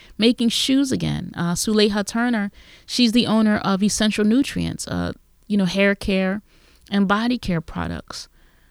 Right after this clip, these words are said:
Um, I've interviewed Chris Collins, who is a seated, seated city councilman, but also the C E O of Anointed News Journal.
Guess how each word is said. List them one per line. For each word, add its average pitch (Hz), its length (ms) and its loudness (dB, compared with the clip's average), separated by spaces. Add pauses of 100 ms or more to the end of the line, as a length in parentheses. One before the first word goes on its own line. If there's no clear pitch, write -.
(180)
Um, 170 640 -8 (1300)
I've 196 220 0
interviewed 202 580 0
Chris - 260 0
Collins, 220 640 -2
who 196 200 2
is 180 200 -2
a 180 140 0
seated, 233 560 -2
seated 220 480 2 (320)
city - 240 0
councilman, 202 640 0
but 190 240 -2 (100)
also 196 600 -2 (540)
the 202 180 2
C 214 360 2
E - 80 -4
O 226 340 0
of 190 320 -2
Anointed 202 500 0
News 208 260 0
Journal. 226 420 -2